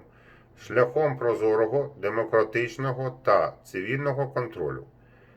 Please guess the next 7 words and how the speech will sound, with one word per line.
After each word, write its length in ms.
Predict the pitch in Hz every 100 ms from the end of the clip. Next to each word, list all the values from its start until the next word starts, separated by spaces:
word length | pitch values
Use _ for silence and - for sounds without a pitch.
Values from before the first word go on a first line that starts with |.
| - - - - - -
Проаналізувати 1000 | 107 143 147 160 165 147 156 170 160 143
механізм 600 | 131 131 127 135 123 107
реформування 920 | 110 - 104 104 90 85 85 113 135 -
і 340 | 117 139 180 170 - _ _ _ _ _ _ _ _ - - _ -
запропону-, 920 | 87 120 113 113 - 107 107 107 101
запропонувати 1000 | 101 127 156 165 113 107 123 165 180 143 -
зважене 680 | 90 92 135 147 151 147